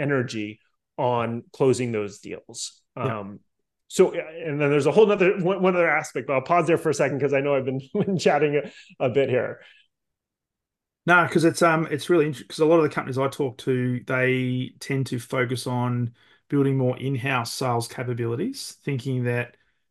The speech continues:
Speaker 2: they've, they've got, um, more knowledge, they can keep a, a closer, I guess, ream of control on those, on those people. But obviously there's a lot of merit in thinking about, well,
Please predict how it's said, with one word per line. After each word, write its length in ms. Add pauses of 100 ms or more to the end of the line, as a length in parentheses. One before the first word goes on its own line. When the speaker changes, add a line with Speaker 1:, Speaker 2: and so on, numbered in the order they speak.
(180)
Speaker 2:
they've, 560 (200)
they've 220
got, 640
um, 360
more 220
knowledge, 880
they 120
can 200
keep 260
a, 240
a 60
closer, 640 (440)
I 80
guess, 300
ream 320
of 120
control 640 (120)
on 220
those, 400
on 220
those 220
people. 440 (460)
But 80
obviously 420
there's 240
a 60
lot 180
of 460
merit 520
in 240
thinking 340
about, 220
well, 220